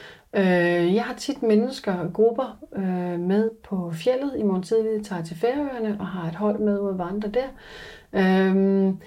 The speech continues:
og det er sådan, at jeg jo er det her, sådan, vil jeg betegne mig selv som et ordentligt menneske. Det vil sige, at jeg gør alt, hvad jeg kan for at have min forberedelse og mine ting i orden. Det vil sige, at jeg sjældent bliver rigtig presset derude. Så virkeligheden er jo,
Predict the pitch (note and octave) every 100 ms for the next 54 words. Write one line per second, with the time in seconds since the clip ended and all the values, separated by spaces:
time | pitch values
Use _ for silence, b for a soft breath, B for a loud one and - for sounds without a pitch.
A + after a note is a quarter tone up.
0 | B B _ - G#3+ G#3+ A3 G#3 - B3+
1 | B3+ C4+ C4+ A3+ A3 A3 A3+ G3 G#3 C4
2 | A3+ A3 G#3+ G#3 G3+ G3+ G3+ G3+ G3 -
3 | G3+ G3+ G3+ - G3+ G3+ G3+ G#3+ G3+ G#3
4 | G#3 G#3+ G#3+ G#3 F#3 F#3+ G#3 G3 F#3+ G3+
5 | G#3+ G#3+ A3 - A#3 A3 G#3 G#3 G#3+ G#3
6 | G3+ F#3 F3+ G3+ A3 A3 F3+ F3 F3+ F3+
7 | F3+ A3+ G#3+ G3 A3+ A#3+ G#3+ G#3 B B
8 | _ G#3+ G#3 A3 G#3+ - G3 G#3 G#3 F3+
9 | E3+ - G#3 - F3 F#3 G#3 E3+ E3+ F#3
10 | G3 G3+ G3 C4+ D4+ C4+ A3+ F3 A3 B3